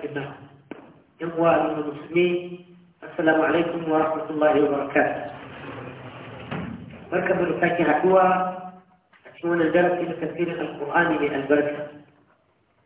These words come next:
inda muke kawo muku shi kai tsaye daga kafofin sadarwa daban-daban, da kuma wasu tashoshin gidajen rediyo da talabijin da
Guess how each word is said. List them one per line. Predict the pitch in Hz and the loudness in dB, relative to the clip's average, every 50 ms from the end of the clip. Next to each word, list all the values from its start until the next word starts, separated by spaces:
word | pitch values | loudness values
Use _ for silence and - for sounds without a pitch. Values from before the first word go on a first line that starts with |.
| _ _ _ _ | _ _ _ _
inda | 156 160 156 160 151 156 | -14 -2 2 2 2 2
muke | 160 156 - 165 156 | 2 -2 -4 -4 -2
kawo | - 175 170 170 175 170 | 0 0 2 2 0 -2
muku | - - - - | -4 -6 -8 -10
shi | 165 156 - | -10 -8 -6
kai | 170 160 - - | -6 -6 -6 -4
tsaye | - 143 156 165 175 175 | -4 -2 0 0 0 0
daga | 165 160 151 147 - - | 0 -2 -4 -4 -6 -8
kafofin | - - - 160 - 185 160 - - | -8 -8 -8 -8 -8 -8 -8 -2 0
sadarwa | 180 165 156 151 139 147 156 165 165 160 | 0 2 4 4 4 6 6 6 6 6
daban-daban, | - 151 143 151 139 143 135 131 - - - - - - - - _ _ _ _ _ _ _ _ _ _ _ _ _ _ - | 4 4 2 0 0 0 -2 -2 -4 -4 -8 -10 -14 -18 -20 -20 _ _ _ _ _ _ _ _ _ _ _ _ _ _ -20
da | - | -14
kuma | - - 170 165 165 160 | -6 0 2 4 6 6
wasu | 165 160 160 160 160 165 165 | 6 6 4 0 -2 -4 -8
tashoshin | - - - - - - 165 160 160 156 | -12 -12 -12 -12 -12 -12 -10 -10 -8 -6
gidajen | 160 156 151 143 139 147 147 | -4 -2 -2 -2 0 0 2
rediyo | 165 175 165 170 165 165 147 | 2 2 2 2 2 2 0
da | - | 0
talabijin | 147 156 156 160 160 151 151 | 0 -2 -2 -2 -4 -4 -6
da | 143 | -8